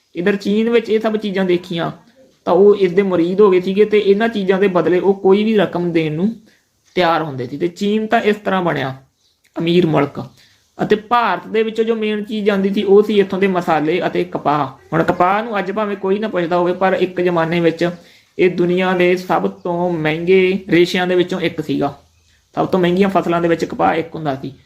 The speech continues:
ਅਤੇ ਮਸਾਲਿਆਂ ਦੀ ਤਾਂ ਗੱਲ ਹੀ ਛੱਡ ਦਿਓ, ਮਸਾਲਿਆਂ ਦੇ ਭਾਅ ਤਾਂ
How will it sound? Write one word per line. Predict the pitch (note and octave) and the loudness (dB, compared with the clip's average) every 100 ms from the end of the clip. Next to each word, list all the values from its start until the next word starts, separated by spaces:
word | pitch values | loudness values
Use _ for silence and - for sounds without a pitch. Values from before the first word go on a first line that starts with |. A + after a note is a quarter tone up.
| _ _ | _ _
ਅਤੇ | - F#3+ | -4 0
ਮਸਾਲਿਆਂ | F#3 F#3+ E3 E3+ F#3+ | 0 0 -2 -2 -2
ਦੀ | F#3+ | -2
ਤਾਂ | F#3+ | -2
ਗੱਲ | E3+ D#3+ | 0 0
ਹੀ | E3+ | -2
ਛੱਡ | E3+ D3+ | -2 -2
ਦਿਓ, | D3 | -4
ਮਸਾਲਿਆਂ | D3+ D3+ D3+ E3 | -4 -2 0 0
ਦੇ | E3+ | -2
ਭਾਅ | F3 F#3+ F3+ | 0 2 2
ਤਾਂ | E3 E3 | 0 -4